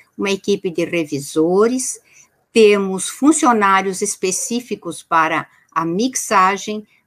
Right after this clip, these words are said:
para a postagem no site, temos locutor contratado, o que quer dizer, a Federação Espírita do Paraná investe há vinte e oito anos muito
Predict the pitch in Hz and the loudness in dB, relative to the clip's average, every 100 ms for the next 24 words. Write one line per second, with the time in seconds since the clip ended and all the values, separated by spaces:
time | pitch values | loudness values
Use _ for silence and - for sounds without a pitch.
0 | _ - 180 175 170 190 185 - 208 208 | _ 2 2 2 -2 -6 -6 -2 0 0
1 | 202 170 156 - 175 180 202 - 202 202 | -4 -10 -8 -2 -2 -2 -6 -12 -8 -6
2 | 196 190 214 226 220 208 202 202 202 180 | -6 -6 -4 -4 -4 -6 -2 -2 -2 -8
3 | 165 160 156 165 175 185 185 196 _ _ | -4 -6 -4 -2 0 -2 -6 -16 _ _
4 | 214 202 254 233 220 220 202 156 139 143 | -6 -2 0 0 0 -2 -2 0 -2 -4
5 | _ _ - 190 196 185 180 180 - 254 | _ _ -2 0 0 -2 -2 -2 0 0
6 | 254 - 208 185 180 165 160 156 156 151 | 0 -2 -4 -4 -4 -6 -4 -4 -2 0
7 | 156 180 214 _ _ - 208 180 170 165 | 0 -2 -4 _ _ -2 -2 0 0 0
8 | 156 - - - - _ _ _ _ - | 0 -6 -10 -12 -14 _ _ _ _ -2
9 | 160 151 151 147 254 349 - 240 190 208 | 0 0 -2 2 4 4 2 0 0 -2
10 | 220 160 147 147 165 - - - - - | -2 -2 0 0 -2 -8 -16 -18 -20 -8
11 | 175 170 196 233 254 254 269 | -4 0 2 4 4 2 -6